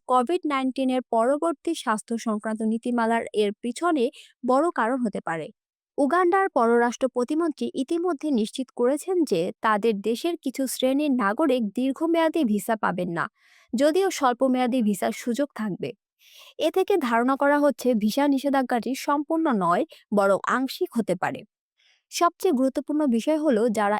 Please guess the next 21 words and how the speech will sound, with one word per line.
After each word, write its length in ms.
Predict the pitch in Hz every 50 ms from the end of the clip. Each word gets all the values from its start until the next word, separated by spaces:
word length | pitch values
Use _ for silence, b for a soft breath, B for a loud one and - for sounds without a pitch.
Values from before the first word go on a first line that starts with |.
| - -
ইতিমধ্যে 540 | 269 - - 339 339 370 349 262 214 233 240
বৈধ 300 | 208 233 233 226 220 247 247 220 214
ভিসা 220 | 220 - 294 311
নিয়ে 200 | 330 349 349 349 - -
আমিরাতে 480 | 226 220 220 233 233 233 220 - 226 233 233 - _ 226
বসবাস 440 | 226 220 - - 311 359 381 - - -
করছেন, 480 | - 330 302 247 - - - 233 262 311 302 -
তারা 220 | 240 220 240 285 320 - - -
এই 60 | 247 247
নিষেধাজ্ঞার 600 | 226 220 - - 240 226 226 208 202 214 247 269
আওতায় 380 | 240 208 185 202 - 262 302 -
পড়বেন 340 | - 220 196 185 185 170 170 165 156
না। 60 | - - - _ _ -
তবে 220 | 320 294 220 208 202 202 214
নতুন 240 | 240 262 - 370 392 392 320
ভিসা 260 | 254 254 247 294 277 269 - 214
আবেদনকারীরা, 720 | 190 208 208 220 220 226 220 - 220 226 285 302 269 240 226 220 196 233
বিশেষ 260 | 262 - 370 370 - -
করে 220 | - 254 214 220 254 -
চাকরি 380 | - 254 247 240 - _ 330 330 311
বা 160 | 277 247